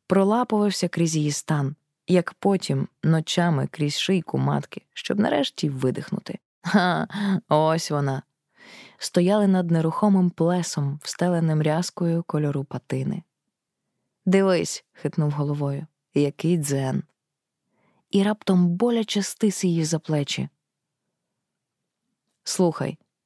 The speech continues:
я люблю тебе і твій місток. А тобі слабо?»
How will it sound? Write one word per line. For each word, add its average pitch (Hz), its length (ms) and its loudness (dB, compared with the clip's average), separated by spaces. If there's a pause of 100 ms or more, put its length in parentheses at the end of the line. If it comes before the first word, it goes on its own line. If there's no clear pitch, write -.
(300)
я 185 220 4
люблю 185 340 2
тебе 160 360 0
і 147 40 -2
твій 156 200 0
місток. 143 540 -4 (680)
А 165 100 4
тобі 170 320 2
слабо?» 143 460 0